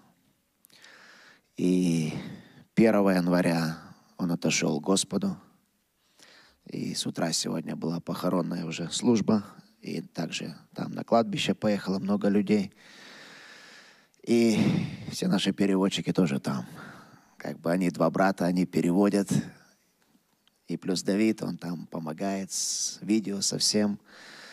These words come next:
Как бы, и мы понимаем и осознаем, что самое время нам поднимать новых переводчиков. Но уже сегодня экспериментировать не будем. А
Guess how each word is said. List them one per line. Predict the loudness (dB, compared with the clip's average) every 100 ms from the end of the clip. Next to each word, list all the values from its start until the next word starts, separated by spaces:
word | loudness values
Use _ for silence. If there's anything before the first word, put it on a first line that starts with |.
| -20 -20 _
Как | -4 -4
бы, | -2 -2
и | -2 0 2
мы | 2
понимаем | 4 4 6 6 6 6 6
и |
осознаем, | 4 4 6 6 6 4
что | 2 2 2 0 -6 -20 -20 _ _
самое | -8 -4 -4 -2 2
время | 4 4 4
нам | 2 2
поднимать | 0 2 2 2 4
новых | 4 4 4
переводчиков. | 4 6 4 2 0 0 0 -4 -14 _ -20 -20 -20 -20 -20 -20 _ -6
Но | -2 0
уже | 2 2 2 -2 -10 -18 -8
сегодня | -6 0 0 2 0
экспериментировать | -2 -2 -2 -2 0 2 2 2
не | 2
будем. | 4 4 4 0 -6 -18 _ -20 -20 -20 -20 -20 -20 -20 -20 -20 _ _ _ _ _ -12
А | -8 -6 -6